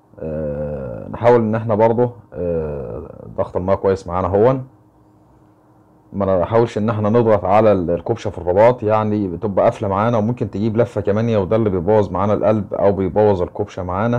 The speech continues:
ال-، القلب، ال-، الكاوتشة بتاعة القلب من جوه.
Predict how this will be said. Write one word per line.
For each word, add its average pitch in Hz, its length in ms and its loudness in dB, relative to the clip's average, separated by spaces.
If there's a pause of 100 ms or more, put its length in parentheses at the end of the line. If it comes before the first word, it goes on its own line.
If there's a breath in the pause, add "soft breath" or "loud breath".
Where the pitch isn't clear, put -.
ال-، 78 520 -8
القلب، 90 340 0
ال-، 80 160 -8
الكاوتشة 101 540 -4
بتاعة 104 240 0
القلب 95 300 -2
من 90 220 -6
جوه. 127 300 0